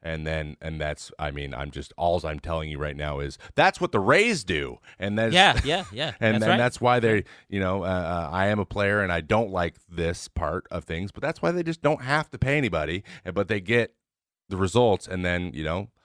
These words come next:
Speaker 1: let you go make your money from another team. That's just kinda how it wor-, how they've been doing it, but it's working for 'em.
Speaker 2: Yeah.
Speaker 1: And, uh, um, they figured something out. Well, I mean, and everyone's searching for their own version of that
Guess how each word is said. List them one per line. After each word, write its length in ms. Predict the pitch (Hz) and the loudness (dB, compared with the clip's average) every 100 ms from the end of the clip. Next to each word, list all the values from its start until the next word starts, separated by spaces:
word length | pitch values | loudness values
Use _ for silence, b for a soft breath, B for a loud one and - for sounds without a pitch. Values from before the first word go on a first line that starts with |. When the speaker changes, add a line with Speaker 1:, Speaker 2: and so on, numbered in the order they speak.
| b | b
Speaker 1:
let 240 | 98 104 107 | -2 -2 -2
you 40 | |
go 140 | 98 95 | 0 0
make 220 | 95 - | 0 -4
your 80 | 92 | -4
money 360 | 92 92 87 - _ _ | -2 -2 -4 -10 _ _
from 120 | 98 | -2
another 280 | 104 92 71 | 0 -2 -4
team. 260 | - 67 67 | -10 -12 -8
That's 180 | 82 | -8
just 140 | - - | -8 -6
kinda 240 | 107 104 | -2 0
how 200 | 95 98 | 0 0
it 100 | 92 | -2
wor-, 240 | 85 107 - | -2 -2 -2
how 180 | 98 | -2
they've 100 | 98 | 0
been 140 | 92 90 | -2 0
doing 220 | 98 117 | 2 2
it, 120 | 139 b b - | 0 b b -10
but 120 | - | -10
it's 140 | - | -10
working 340 | - 139 - 73 | -10 -10 -10 -14
for 260 | 76 67 | -12 -12
'em. 160 | 69 - B B | -10 -14 B B
Speaker 2:
Yeah. 260 | 90 87 143 | -2 0 0
Speaker 1:
And, 100 | 110 | 0
uh, 360 | 80 80 78 71 b b b | 0 0 -2 -4 b b b
um, 280 | 82 82 80 | -2 -2 -2
they 100 | 82 | -4
figured 320 | - 98 101 | -4 -4 -4
something 300 | - 98 98 | -4 -4 -2
out. 200 | 95 98 | 0 0
Well, 160 | 101 - | 0 2
I 80 | 113 | 2
mean, 140 | 110 | 2
and 100 | 107 | 0
everyone's 360 | 104 143 160 - | -2 0 -2 0
searching 300 | 135 120 107 | -2 -2 -6
for 80 | 98 | -2
their 120 | 90 | -2
own 100 | 85 | -2
version 320 | 78 80 98 | -4 -4 -4
of 80 | 95 | -2
that 300 | 110 117 | -2 -2